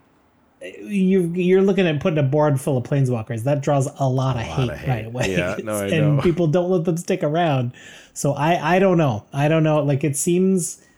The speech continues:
Speaker 1: I love it, but, and, and I would, I happily run achievement unlocked decks, but I'm prepared to just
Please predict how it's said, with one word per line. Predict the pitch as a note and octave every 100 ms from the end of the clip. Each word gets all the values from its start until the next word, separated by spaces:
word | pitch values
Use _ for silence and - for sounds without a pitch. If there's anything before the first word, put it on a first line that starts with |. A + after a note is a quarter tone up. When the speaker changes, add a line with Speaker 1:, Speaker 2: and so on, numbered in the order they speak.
| _ -
Speaker 1:
I | F3+
love | D3+ C#3+ D3 D3+ D3+ A#2
it, | A2 - - -
but, | C3 -
and, | C3 C3+
and | C3+ C#3
I | C#3+ D#3+
would, | D3+ C#3+ -
I | D#3
happily | C#3 - F3+ F3+ E3+ E3
run | C#3 C#3
achievement | D3+ C#3+ F3 F3 F3+
unlocked | F3+ F3 F3+ -
decks, | F#3+ -
but | - C#3+
I'm | C#3+ C#3
prepared | D3 C#3+ D#3 C#3+ D3 C3+
to | C#3+
just | A#2+ B2+ B2 -